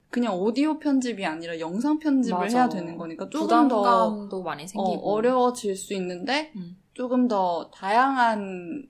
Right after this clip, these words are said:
Speaker 1: 콘텐츠를 만들거나 아니면
Speaker 2: 음.
Speaker 1: 다양한 기회를 만들 수 있을 수도 있을 것 같긴 해요.
Speaker 2: 음.
Speaker 1: 음.
Speaker 2: 결론적으로 근데 저희는 저희가 재밌어서 좋아서 하는 거니까 계속 하게 되는 것 같아요. 힘들어도.
Speaker 1: 아니요, 일단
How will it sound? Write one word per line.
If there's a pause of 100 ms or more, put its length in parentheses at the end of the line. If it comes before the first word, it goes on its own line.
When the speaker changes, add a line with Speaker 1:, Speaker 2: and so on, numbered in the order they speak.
(120)
Speaker 1:
콘텐츠를
만들거나
아니면
Speaker 2:
음.
Speaker 1:
다양한
기회를
만들
수
있을
수도
있을
것
같긴
해요. (120)
Speaker 2:
음.
Speaker 1:
음. (300)
Speaker 2:
결론적으로
근데 (280)
저희는
저희가
재밌어서
좋아서
하는
거니까 (300)
계속
하게
되는
것
같아요. (140)
힘들어도. (460)
Speaker 1:
아니요,
일단